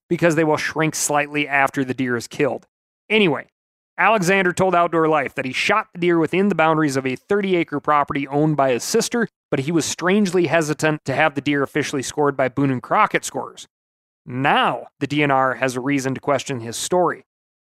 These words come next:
Their press release says they have launched an investigation because they got a tip that Alexander failed to obtain the lawfully required written permission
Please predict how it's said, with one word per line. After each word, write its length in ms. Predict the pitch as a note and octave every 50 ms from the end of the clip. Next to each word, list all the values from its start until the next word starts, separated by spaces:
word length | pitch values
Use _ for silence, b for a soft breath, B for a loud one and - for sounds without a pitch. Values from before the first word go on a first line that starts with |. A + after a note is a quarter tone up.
| _ _ -
Their 120 | D3+ C3
press 400 | B2+ _ - - A#3+ C4 - -
release 280 | G3 F3 D#3 D3 C3+ -
says 280 | - D3+ D3+ C#3 C3+ B2
they 120 | C#3+ C3
have 160 | C3 B2 -
launched 380 | B2 C3+ C#3 D3 D#3+ - - -
an 120 | C3+ B2+
investigation 800 | B2+ A#2+ A#2+ C#3 C3+ - - C3 C3+ D3+ E3+ F3+ F3 F#3 F3+ E3+
because 260 | D3 B2+ - C#3 C#3
they 80 | C3 C3+
got 220 | B2 C#3+ C#3+ C3
a 40 | B2 _
tip 260 | - - B3+ B3 _ -
that 120 | E3 D3
Alexander 720 | C#3+ D3 D#3+ E3+ F#3 E3+ C#3+ D3+ D3 D3+ D3 D#3+ D3+ C3+ C3 _
failed 360 | - - G#3 A#3 B3 B3 G3+ G#3
to 100 | G3+ E3+
obtain 320 | D3+ - D#3+ D#3+ D#3 D3+
the 80 | C#3 B2+
lawfully 500 | B2+ C3+ D#3 A3+ C4+ - - A3 G3+ F3
required 420 | D#3 C#3 - - D3 C#3 C3+ C3
written 380 | C3 C3 E3 C4 B3+ A#3 A#3+ -
permission 540 | - E3 D3 C#3+ C#3 B2+ - C#3 C#3 B2+